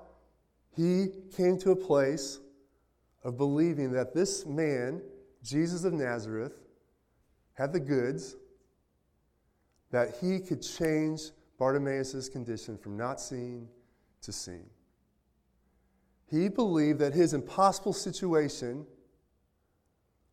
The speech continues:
could be turned around through this man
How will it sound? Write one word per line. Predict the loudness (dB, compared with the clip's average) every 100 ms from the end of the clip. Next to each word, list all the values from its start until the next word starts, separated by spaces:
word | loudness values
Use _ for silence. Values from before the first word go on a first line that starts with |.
| _ _
could | 0 0 2
be | 0
turned | -2 -8 -6 -4 -2
around | 0 0 -2 -4 -12 -20 _ _ _ _ _ _ _ _ -6
through | -2 2
this | 2 0 -6 -14 -20 -20 -20 _ _ _
man | -6 -6 -6 -8